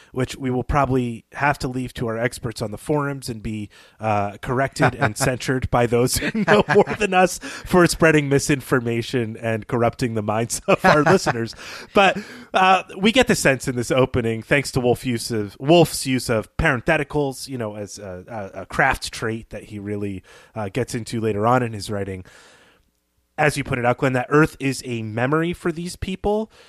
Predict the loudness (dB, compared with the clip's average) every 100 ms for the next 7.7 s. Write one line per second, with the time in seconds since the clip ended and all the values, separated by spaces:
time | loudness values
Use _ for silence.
0 | -20 _ _ 0 2 2 2 2 2 0
1 | -2 0 0 0 -4 -4 -4 -4 -4 -6
2 | -6 -6 -4 -2 -4 -6 -8 -8 -8 -12
3 | -16 -6 -4 -4 -8 -10 -10 -12 -6 -4
4 | -4 -6 -10 -2 0 0 -6 -2 -2 -2
5 | -4 -4 -4 -6 -14 -18 -20 -12 -2 2
6 | 4 4 4 2 -2 -4 -4 -4 -2 0
7 | 0 -2 -4 -6 -6 -10 -16